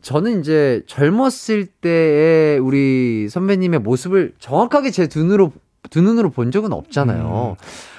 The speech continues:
Speaker 1: 아, 그때의 모습을 한번, 실제로 한번 보고 싶다, 그런 생각이 듭니다. 얼마나 잘생기셨을지
Speaker 2: <laughs>
Speaker 1: 너무 궁금하고요.
Speaker 2: 아.
Speaker 1: 자, 김혜진님, "남진님, 어쩜 이렇게 동안이시죠? 비법 좀 알려주세요."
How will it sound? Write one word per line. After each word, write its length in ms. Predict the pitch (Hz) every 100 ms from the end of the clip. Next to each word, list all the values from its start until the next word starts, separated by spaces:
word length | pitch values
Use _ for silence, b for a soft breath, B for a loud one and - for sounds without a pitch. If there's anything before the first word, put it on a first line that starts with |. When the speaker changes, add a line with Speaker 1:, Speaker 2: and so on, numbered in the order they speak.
| -
Speaker 1:
아, 100 | 156
그때의 540 | - 165 - 294 294
모습을 460 | 185 160 214 196 202
한번, 420 | 233 240 233 202
실제로 560 | - - 330 320 339 311
한번 200 | 247 202
보고 200 | 143 151
싶다, 240 | 147 139
그런 280 | 123 170 247
생각이 300 | 208 170 135
듭니다. 540 | 110 101 90 85 80 78 b b
얼마나 720 | - 123 220 302 269 196 123 - b b
잘생기셨을지 920 | 135 135 190 143 131 - - 190 -
Speaker 2:
<laughs> 760 | - - 170 165 165 - - -
Speaker 1:
너무 160 | 120
궁금하고요. 640 | 120 127 127 110 90 85 80
Speaker 2:
아. 340 | 127 196 107 104 101 B B B
Speaker 1:
자, 120 | -
김혜진님, 920 | 117 165 175 185 190 180 120 95 165 233 B B B B -
"남진님, 720 | 123 160 165 170 151 95 67 _
어쩜 520 | - 104 - - 220
이렇게 240 | 190 185 170
동안이시죠? 880 | 127 127 175 147 117 - 147 202 -
비법 440 | 156 180 262 208
좀 160 | 254 226
알려주세요." 760 | 196 190 165 147 165 185 110